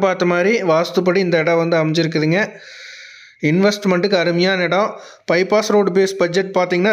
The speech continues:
ரெண்டரை கோடி அந்த ரேஞ்ச் ஆயிடுச்சுங்க. இது வந்து கொஞ்சம் உள்ள தள்ளி இருக்கிறதுனால உங்களுக்கு ரீசனபிளான பிரைஸ் தான் சொல்றாங்க. இந்த இடம் பார்த்தீங்கன்னா உங்களுக்கு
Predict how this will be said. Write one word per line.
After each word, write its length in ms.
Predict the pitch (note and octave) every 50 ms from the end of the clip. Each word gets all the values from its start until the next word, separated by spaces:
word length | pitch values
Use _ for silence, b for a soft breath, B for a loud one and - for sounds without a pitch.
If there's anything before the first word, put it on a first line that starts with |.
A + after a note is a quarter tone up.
| F#3 E3
ரெண்டரை 240 | E3 E3 - F#3 F3 -
கோடி 160 | G3 F#3+ F#3+ F3+
அந்த 120 | E3+ E3 E3 E3+
ரேஞ்ச் 220 | F3 F3+ E3+ F3 D#3+
ஆயிடுச்சுங்க. 420 | D#3+ D#3+ D#3+ D#3+ - D#3+ D#3+ F#3+ A3 A3+ - - B B B B B B B _ _ _ _ _ _ _ _ - - _ _ _ _ - F#3+
இது 80 | F#3+ F#3+ G3
வந்து 160 | G3 G3 G3+ G3 G#3
கொஞ்சம் 260 | G3 F#3+ F#3 G#3 G3 F3+
உள்ள 100 | F3+ G3 F#3 F#3+
தள்ளி 160 | F3+ F#3+ F#3 F3+
இருக்கிறதுனால 480 | F3 F3+ F3+ E3+ E3 E3 F3 G3 G#3
உங்களுக்கு 280 | F#3+ F3 F3 F3+ E3+ E3+
ரீசனபிளான 580 | F3+ F3+ - F#3 F3+ E3+ E3 E3+ F3 F#3 F#3 F#3 F3+
பிரைஸ் 240 | F3 F3+ F3 F3
தான் 140 | F#3+ F#3 F3+ F3+
சொல்றாங்க. 420 | E3+ E3+ E3 E3+ E3 D#3+ E3 F3+ G#3 A3 - - B B B B B B B F3 E3+
இந்த 120 | F3+ F#3 F#3+ F#3
இடம் 200 | F#3 A3 A3 A3 G#3
பார்த்தீங்கன்னா 360 | F#3 F3+ F#3 F3+ F#3 G3+ G#3+ G#3
உங்களுக்கு 260 | G3 G3 F#3 F3+